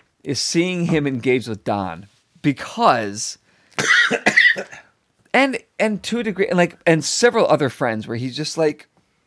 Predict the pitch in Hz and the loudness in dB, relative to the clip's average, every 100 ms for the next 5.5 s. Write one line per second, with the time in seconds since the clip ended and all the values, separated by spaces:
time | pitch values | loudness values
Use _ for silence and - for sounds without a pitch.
0 | _ 175 147 185 277 175 214 240 160 175 | _ -4 0 0 0 0 -2 -2 -4 -4
1 | - 127 - 117 82 - - - _ _ | -6 -8 -4 -4 -4 -10 -16 -18 _ _
2 | _ _ _ - _ _ _ _ _ - | _ _ _ -20 _ _ _ _ _ -8
3 | 143 165 135 113 202 190 - 147 139 160 | -6 -6 -6 0 0 0 0 0 -2 -8
4 | 135 127 123 135 123 123 120 110 107 104 | -10 -10 -6 -4 -4 -4 -4 -4 -8 -8
5 | 104 101 85 - - | -6 -8 -8 -14 -20